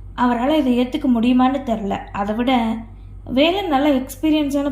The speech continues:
பர்சன் தான். உங்களோட அவ்வளோ பெரிய கம்பெனியில வேலை பார்த்துட்டு எங்களோட சின்னது தான்.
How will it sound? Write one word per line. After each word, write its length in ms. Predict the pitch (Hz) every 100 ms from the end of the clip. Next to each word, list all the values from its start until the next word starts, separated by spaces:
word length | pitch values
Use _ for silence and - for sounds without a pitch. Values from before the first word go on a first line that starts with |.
| 269
பர்சன் 340 | 240 226 226
தான். 380 | 214 202 220 - - - - - - -
உங்களோட 520 | 247 254 262 285 330 311 277 254 254
அவ்வளோ 360 | 208 226 294
பெரிய 280 | 320 262 254
கம்பெனியில 600 | 247 240 247 330 339 294
வேலை 200 | 240 240
பார்த்துட்டு 380 | 233 226 226 233
எங்களோட 360 | 233 220 226 254
சின்னது 420 | 277 269 247 233 220
தான். 320 | 196 196